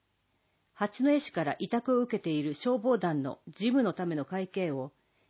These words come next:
一般会計と区別しています。消防団員の報酬や車両、施設の管理運営などに使用され、予算は三億五百万円で、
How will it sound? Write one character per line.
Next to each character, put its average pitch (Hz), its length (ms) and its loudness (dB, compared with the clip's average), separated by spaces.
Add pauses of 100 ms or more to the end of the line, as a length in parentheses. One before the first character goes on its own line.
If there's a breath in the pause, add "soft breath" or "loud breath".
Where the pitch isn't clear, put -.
(120)
一 196 200 -4 (100)
般 269 160 0
会 277 240 0
計 170 200 -4
と 139 200 -4
区 - 160 -6
別 247 220 -4
し - 140 -12
て 160 80 -4
い 156 80 -2
ま 143 140 -4
す。 - 60 -20 (1500)
消 269 260 2
防 269 200 2
団 269 240 2
員 170 140 0
の 143 120 2
報 202 200 0
酬 190 280 -2
や 160 240 -2 (400 soft breath)
車 202 240 0
両、 185 300 0
施 - 120 -16
設 269 240 0
の 151 200 0 (160)
管 269 260 2
理 165 140 0
運 214 240 2
営 208 100 2
な 202 160 0
ど 165 80 -2
に 147 120 0
使 - 180 -6
用 175 140 2
さ 160 160 -6
れ、 143 220 -4 (560)
予 233 140 -2
算 165 300 -2
は 139 240 -2 (160)
三 262 200 2
億 175 200 -2
五 175 100 0
百 226 240 -2
万 240 240 2
円 147 160 2
で、 135 240 -6